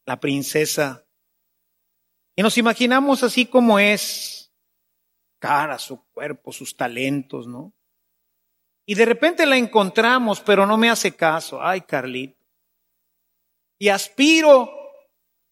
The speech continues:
y quiero, y estoy enamorado, estoy enamorada. Pero no me hace caso. Y entonces me frustro, me angustio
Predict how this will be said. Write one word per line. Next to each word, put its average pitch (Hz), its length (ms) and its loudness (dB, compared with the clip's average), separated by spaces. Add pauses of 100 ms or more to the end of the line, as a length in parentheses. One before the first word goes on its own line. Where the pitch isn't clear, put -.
(600)
y 233 160 2
quiero, 311 640 4
y 262 100 2
estoy 330 500 4 (300)
enamorado, 226 760 4
estoy 247 260 4
enamorada. 247 1120 2 (2250)
Pero 156 160 0
no 175 80 -2
me 175 80 0
hace 156 180 -8
caso. - 480 -6 (2500)
Y 196 100 2
entonces 285 760 2
me 220 160 4
frustro, 262 920 0
me 214 160 2
angustio 240 880 2